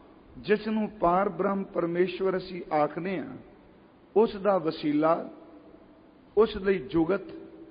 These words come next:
ਮਹਾਰਾਜ ਦੋ ਸ਼ਬਦ ਵਰਤਦੇ ਆ, "ਸਤਿਗੁਰ ਪ੍ਰਸਾਦ।" ਸੱਚੇ ਗੁਰੂ ਜੀ ਦੀ ਪ੍ਰਸਾਦ ਕਿਰਪਾ ਨਾਲ ਉਸ ਇੱਕ ਪਰਮਾਤਮਾ ਨਾਲ ਤੱਕ ਪਹੁੰਚਿਆ ਜਾ ਸਕਦਾ ਹੈ। ਇਹ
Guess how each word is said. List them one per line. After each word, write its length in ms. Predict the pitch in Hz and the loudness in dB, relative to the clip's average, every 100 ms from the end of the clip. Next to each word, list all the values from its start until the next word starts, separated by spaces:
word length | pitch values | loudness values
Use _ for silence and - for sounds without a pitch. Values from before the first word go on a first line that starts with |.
| - - - | -20 -20 -4
ਮਹਾਰਾਜ 460 | 175 208 208 202 196 | 2 4 4 2 2
ਦੋ 340 | 131 180 208 | 2 4 4
ਸ਼ਬਦ 340 | 202 190 180 | 2 -4 -2
ਵਰਤਦੇ 440 | 165 165 165 147 175 | 0 0 0 0 0
ਆ, 100 | 165 | 0
"ਸਤਿਗੁਰ 640 | 160 175 175 180 175 196 | -2 -2 -2 -2 -2 0
ਪ੍ਰਸਾਦ।" 680 | 180 170 156 - 156 190 196 - - - - - - - - - - - | 0 -2 -4 -4 -4 -4 -6 -12 -20 -20 -20 -20 -20 -20 -20 -20 -10 0
ਸੱਚੇ 580 | 190 190 226 226 214 - | 0 0 -2 0 0 -4
ਗੁਰੂ 460 | 143 110 170 202 220 | -14 0 2 2 -2
ਜੀ 220 | 175 202 | -6 -8
ਦੀ 180 | 175 196 | -6 -8
ਪ੍ਰਸਾਦ 720 | - 175 170 - 160 180 175 | -2 -2 -2 0 2 2 0
ਕਿਰਪਾ 580 | - 180 170 170 202 214 | -4 -2 -2 0 0 2
ਨਾਲ 420 | 170 147 139 117 - - - - - | 0 0 0 -4 -14 -20 -20 -20 -2
ਉਸ 280 | 208 233 - - | 2 2 0 -4
ਇੱਕ 240 | 220 226 - | -4 -4 -8
ਪਰਮਾਤਮਾ 760 | - 185 175 165 170 175 185 | -2 -2 2 0 0 -2 -4
ਨਾਲ 220 | 185 175 170 - - | -2 -2 -2 -6 -6
ਤੱਕ 200 | 180 170 | -4 -4
ਪਹੁੰਚਿਆ 540 | - 180 190 190 175 151 | -4 -4 -4 -2 0 2
ਜਾ 200 | 147 143 | 2 0
ਸਕਦਾ 420 | 143 135 135 - - | -2 -8 -8 -10 -14
ਹੈ। 40 | - - - - - - - - | -20 -20 -20 -20 -20 -20 -10 -2
ਇਹ 200 | 233 | 2